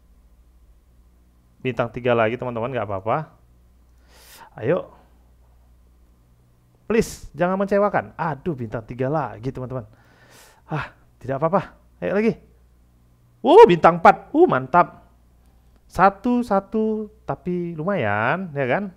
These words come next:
Nah, weapon bintang empat, bagus. Oke, ini bisa satu lagi, nih, satu lagi.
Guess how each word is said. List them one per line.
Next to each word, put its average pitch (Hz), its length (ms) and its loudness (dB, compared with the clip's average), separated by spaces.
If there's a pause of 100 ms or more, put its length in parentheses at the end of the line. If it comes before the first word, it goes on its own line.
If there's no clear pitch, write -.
(440)
Nah, 87 560 -12 (160)
weapon 147 400 -6
bintang 165 260 -6
empat, - 380 -2
bagus. 113 600 -12 (1080)
Oke, 143 200 -2
ini 117 280 -6
bisa 160 320 -2
satu 131 400 -4
lagi, 98 480 -4
nih, 101 160 -8
satu 95 240 -12
lagi. 95 520 -6